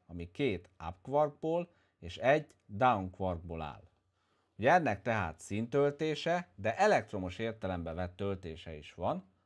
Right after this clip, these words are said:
tehát a quarkoknak, ami tehát nem egyezik meg.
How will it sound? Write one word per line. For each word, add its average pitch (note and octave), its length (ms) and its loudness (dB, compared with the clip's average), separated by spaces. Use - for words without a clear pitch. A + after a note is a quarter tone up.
tehát E2 180 -14
a D#2+ 60 -14
quarkoknak, A#2+ 760 -6
ami C#3+ 500 2
tehát C#3+ 380 2
nem A#2+ 160 -2
egyezik F2+ 560 -2
meg. C2+ 180 -16